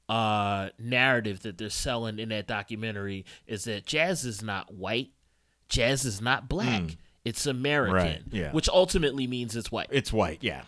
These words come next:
Speaker 1: You know what I'm
Speaker 2: Yeah.
Speaker 1: saying? And they,
Speaker 2: It's
Speaker 1: they,
Speaker 2: default white,
Speaker 1: they
Speaker 2: yeah.
Speaker 1: keep running back to that talking
Speaker 2: Mm-hmm.
Speaker 1: point. And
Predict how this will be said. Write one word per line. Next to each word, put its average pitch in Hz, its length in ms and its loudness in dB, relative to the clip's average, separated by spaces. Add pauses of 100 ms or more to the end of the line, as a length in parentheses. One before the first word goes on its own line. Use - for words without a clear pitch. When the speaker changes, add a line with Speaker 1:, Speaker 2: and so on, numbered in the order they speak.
Speaker 1:
You 143 120 6
know 147 60 6
what 151 100 4
I'm 147 80 2
Speaker 2:
Yeah. 123 100 6
Speaker 1:
saying? 147 340 2
And 147 160 4
they, 151 60 8
Speaker 2:
It's 139 140 2
Speaker 1:
they, 156 60 0
Speaker 2:
default 110 460 4
white, 87 320 0
Speaker 1:
they 151 180 6
Speaker 2:
yeah. 98 140 0
Speaker 1:
keep 226 280 4 (120)
running 151 340 4
back 135 440 2
to 151 160 0
that 120 260 0
talking 135 400 -2
Speaker 2:
Mm-hmm. 107 200 0
Speaker 1:
point. 107 240 -2 (220)
And 127 380 -2